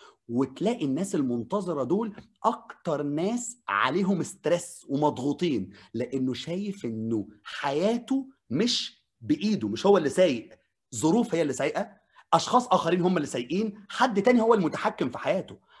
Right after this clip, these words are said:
عشان كده بمنتهى البساطة جدًا كل اللي عايز أوصله لك يا عمي، you are the one and only who is responsible. أنت الوحيد المسؤول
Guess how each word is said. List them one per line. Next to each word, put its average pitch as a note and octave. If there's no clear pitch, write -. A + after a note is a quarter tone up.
عشان B2+
كده A3+
بمنتهى D3
البساطة D#3+
جدًا A#2+
كل C#4
اللي D3+
عايز E3
أوصله C3
لك D#3+
يا A#2+
عمي، C3+
you G3
are F#3
the C3
one D3+
and C#3
only E3
who C#3+
is A2
responsible. D3+
أنت F#3
الوحيد A#2+
المسؤول E3+